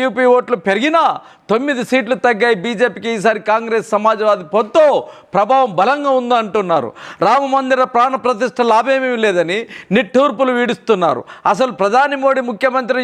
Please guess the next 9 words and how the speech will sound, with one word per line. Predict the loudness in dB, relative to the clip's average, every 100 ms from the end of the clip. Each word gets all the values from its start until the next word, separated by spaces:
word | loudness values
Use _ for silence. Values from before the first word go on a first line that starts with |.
| 2
యోగి | 2 2 0
ఆదిత్యనాథ్ | -2 -4 -2 0 0 -4
మధ్యలో | 0 0 0 -2 -14 -8
వైరం | 0 0 2 0 -2 -2
చాలా | 0 2 0
సీట్లు | -2 -2 -2 0
గొడవ, | 2 2 0 -6 -20 -14 -2
గోడుపడుతుంది. | 2 2 0 -2 -2 -6 -4 -10 -12 _ _ _
శాసనసభ | -6 -2 0